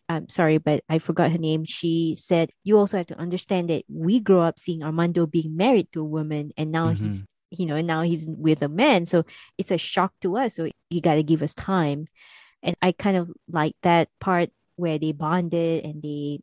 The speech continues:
Speaker 1: appreciated how they like each other's company and how Cassie was assuring the mom and the sister that her dad will love Hannah like no other. And I thought that was so heartwarming. And then,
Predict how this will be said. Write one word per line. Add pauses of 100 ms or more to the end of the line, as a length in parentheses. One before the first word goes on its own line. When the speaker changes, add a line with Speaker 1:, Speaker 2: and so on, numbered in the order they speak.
Speaker 1:
appreciated
how (480)
they
like
each
other's
company
and
how (140)
Cassie
was
assuring
the
mom
and
the
sister
that (580)
her
dad
will
love
Hannah
like (100)
no
other.
And
I
thought
that
was
so
heartwarming. (1040)
And
then,